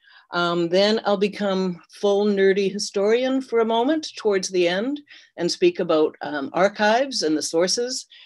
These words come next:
that Ian used, uh, to, to write this terrific book. But I'm gonna start with a little story, um, a story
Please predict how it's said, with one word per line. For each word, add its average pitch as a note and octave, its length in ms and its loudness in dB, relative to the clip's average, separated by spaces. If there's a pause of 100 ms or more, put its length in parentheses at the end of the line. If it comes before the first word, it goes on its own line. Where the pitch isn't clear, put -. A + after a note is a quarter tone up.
(240)
that G#3 140 4
Ian G#3+ 240 4
used, G#3+ 560 2
uh, E3 400 0
to, D#3+ 300 -2
to F3 180 -2
write D#3 240 0
this B2 180 -4
terrific B2+ 540 -8
book. - 200 -10 (540)
But G#3 120 -2
I'm A3 60 2
gonna A#3 120 2
start C#4 360 2
with C#4 140 -2
a B3+ 60 4
little A3+ 220 2
story, B3+ 680 -4 (120)
um, E3 420 -2
a D3+ 40 -6
story F#3 640 0